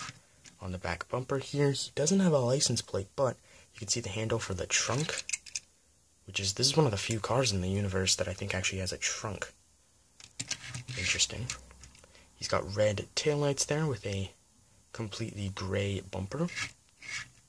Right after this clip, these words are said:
And on the side we have another, like, streak line going across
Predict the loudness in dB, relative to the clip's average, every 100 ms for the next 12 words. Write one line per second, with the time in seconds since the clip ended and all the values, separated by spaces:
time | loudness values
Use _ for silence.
0 | -20 -20 _ -16 -16 -14 -14 -12 -12 -12
1 | -14 -10 -6 2 4 4 0 0 0 0
2 | -2 -4 2 6 8 8 2 -2 -6 -10
3 | -8 -4 -4 -4 -2 -2 -2 -2 -2 2
4 | 4 4